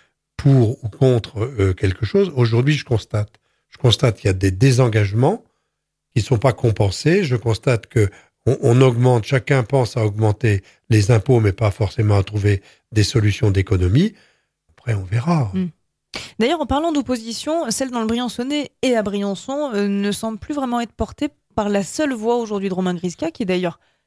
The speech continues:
Speaker 2: candidat, en tout cas c'est lui qui s'est déclaré pour les municipales. La position semble aussi portée par Arnaud Murgia, président actuel de Les Républicains, qui a expliqué qu'il ne se représenterait pas pour un nouveau mandat à la tête du parti et qui préfère donc se concentrer sur la vie politique de Briançon.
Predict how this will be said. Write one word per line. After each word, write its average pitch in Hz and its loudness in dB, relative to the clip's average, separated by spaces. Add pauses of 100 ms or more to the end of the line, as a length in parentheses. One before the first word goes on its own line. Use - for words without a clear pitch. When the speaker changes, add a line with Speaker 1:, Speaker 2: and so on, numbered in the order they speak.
(180)
Speaker 2:
candidat, 208 -4
en 208 -4
tout - -14
cas 208 -4
c'est 196 -12
lui 233 -8
qui 233 -8
s'est 196 -6
déclaré 185 -4
pour 190 -8
les 185 -2
municipales. 185 -4 (460)
La 214 0
position 254 -4
semble 269 -6
aussi 233 -6
portée 262 -6
par 214 -2
Arnaud 254 0
Murgia, 240 -2
président 196 -4
actuel 196 -4
de 175 -2
Les 180 -2
Républicains, 190 -4
qui - -8
a - 0
expliqué 202 -8
qu'il 196 -4
ne 170 -4
se 175 -8
représenterait 208 -4
pas 214 -4
pour - -6
un 196 0
nouveau 190 -2
mandat 190 -2
à - -4
la 175 -4
tête 185 -6
du 170 -12
parti 294 -4 (380)
et 240 -2
qui 254 -4
préfère 185 -6
donc 202 -4
se - -6
concentrer 185 -6
sur - -8
la 170 -2
vie 170 -6
politique 202 -6
de 185 -4
Briançon. 175 -4